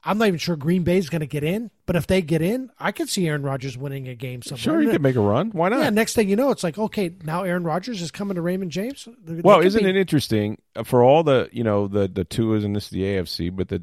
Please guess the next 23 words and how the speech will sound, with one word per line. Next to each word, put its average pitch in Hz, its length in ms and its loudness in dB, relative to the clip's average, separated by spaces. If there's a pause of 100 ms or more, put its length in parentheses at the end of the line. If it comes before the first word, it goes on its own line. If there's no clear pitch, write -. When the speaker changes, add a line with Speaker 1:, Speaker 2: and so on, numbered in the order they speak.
Speaker 2:
you 98 140 -4
know, 92 100 -4
the 90 160 -4
upstarts, 85 580 -2
right? 87 300 -2
The 80 100 -8
Tuas 90 680 -2
and, 80 300 -8 (400)
and 87 120 -4
all 90 160 0
these 90 200 -4
guys. 87 320 -2
You're 104 80 -2
gonna 120 200 0
look 127 240 0
up 131 200 0
and 101 100 -2
you're 104 100 -2
gonna 104 120 -2
see 98 240 -6
Brady 101 400 -2
and 87 120 -2
Rodgers 85 600 -4